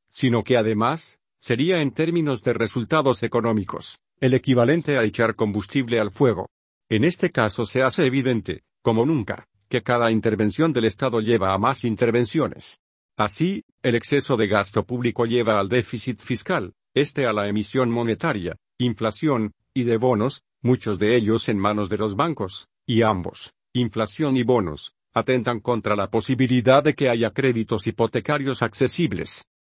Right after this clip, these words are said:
A su vez, la emisión monetaria lleva a que se distorsionen los precios relativos de la economía,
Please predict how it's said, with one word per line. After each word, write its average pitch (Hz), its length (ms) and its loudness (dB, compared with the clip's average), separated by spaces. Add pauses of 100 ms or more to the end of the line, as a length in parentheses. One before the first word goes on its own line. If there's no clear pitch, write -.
(220)
A 107 100 2
su 107 160 0
vez, 110 380 0 (180)
la 120 200 -2
emisión 120 420 -2
monetaria 117 580 0
lleva 95 380 2
a 95 60 -2
que 110 140 -2
se 107 160 -4
distorsionen 131 720 -2
los 135 140 -2
precios 160 460 0
relativos 123 540 -2
de 104 80 2
la 104 100 2
economía, 113 640 0